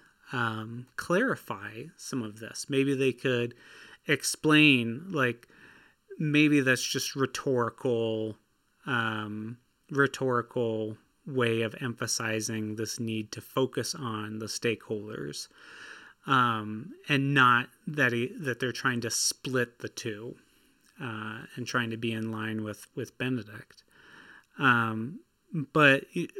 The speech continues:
hopefully, hopefully they do, and, and maybe I'm just, you know, uh, mistaken. But, but hopefully,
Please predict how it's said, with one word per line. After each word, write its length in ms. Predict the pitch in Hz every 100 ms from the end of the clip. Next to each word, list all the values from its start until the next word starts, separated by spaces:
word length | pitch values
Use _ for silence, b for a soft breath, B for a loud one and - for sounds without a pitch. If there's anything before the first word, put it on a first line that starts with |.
| 349
hopefully, 420 | 156 160 180 180
hopefully 480 | - 196 - 254 220
they 240 | 165 151
do, 520 | 131 151 170 113 113 120 _ _
and, 260 | - 127 123
and 260 | 151 127 127
maybe 340 | 139 143 135
I'm 180 | 123 131
just, 300 | 120 117 - _ - _ _ _ _
you 200 | 240 143
know, 260 | 113 110 104 - _ _ _ _ _ _ -
uh, 480 | 120 110 107 113 123 -
mistaken. 720 | 151 135 120 - 120 117 113 107
But, 160 | 127 359 370
but 120 | 151
hopefully, 560 | 127 175 - 170 139 123